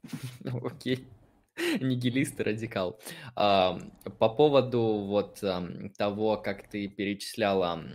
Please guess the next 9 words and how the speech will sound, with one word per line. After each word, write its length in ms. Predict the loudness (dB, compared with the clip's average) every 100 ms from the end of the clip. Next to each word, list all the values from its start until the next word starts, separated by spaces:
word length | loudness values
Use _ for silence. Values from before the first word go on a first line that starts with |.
| -14 -12
м, 80 | -12
термины 460 | 0 0 0 -2 -4
и 40 |
кейсы, 380 | -2 -2 -2 -6
агентность, 920 | -6 -6 -4 -2 -2 -4 -6 -8 -8
виртуальность, 840 | -10 -4 2 4 4 0 -6 -8 -8
вот 280 | -4 -6 -2
точку 340 | -4 -4 -8
сборки, 460 | -10 -4 -6 -6